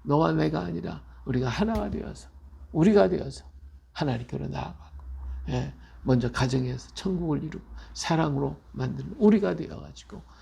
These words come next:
그래서 한치, 한치, 한 마음, 한 뜻 되어서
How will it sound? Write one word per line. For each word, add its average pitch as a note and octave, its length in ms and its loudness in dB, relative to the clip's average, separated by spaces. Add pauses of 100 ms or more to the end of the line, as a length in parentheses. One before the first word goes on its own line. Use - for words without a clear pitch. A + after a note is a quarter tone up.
(180)
그래서 A#2 300 -2
한치, - 640 0
한치, - 520 0 (120)
한 F3 200 4
마음, F3 220 6 (140)
한 D#3+ 140 -4
뜻 F#3+ 160 -4
되어서 - 340 -6